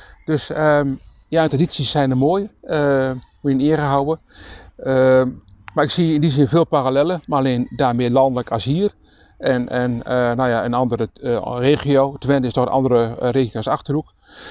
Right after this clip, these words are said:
Maar, eh, ik heb er heel veel zin aan. Ehm, ja, en ook een paar inhoudelijke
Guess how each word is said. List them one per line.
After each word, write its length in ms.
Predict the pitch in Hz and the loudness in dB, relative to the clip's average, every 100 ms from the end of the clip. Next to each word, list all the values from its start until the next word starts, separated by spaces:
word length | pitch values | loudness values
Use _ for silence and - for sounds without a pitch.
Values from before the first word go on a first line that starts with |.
| - - | -20 -12
Maar, 320 | - 139 127 - | -2 0 0 -2
eh, 240 | 120 117 113 123 | 2 4 2 0
ik 80 | |
heb 100 | 160 | -2
er 60 | 139 | 2
heel 120 | 180 | 2
veel 100 | 151 | 2
zin 200 | 139 156 | 0 0
aan. 220 | 143 151 - | 0 -4 -8
Ehm, 560 | - 131 127 120 120 113 - _ _ _ - | -6 0 2 2 0 -2 -10 _ _ _ -6
ja, 120 | 131 | -2
en 100 | 143 | 2
ook 100 | 147 | 0
een 60 | - | 0
paar 160 | 135 - | -2 -2
inhoudelijke 960 | 135 123 151 165 - 143 131 123 123 | -2 0 2 0 0 0 0 -2 -8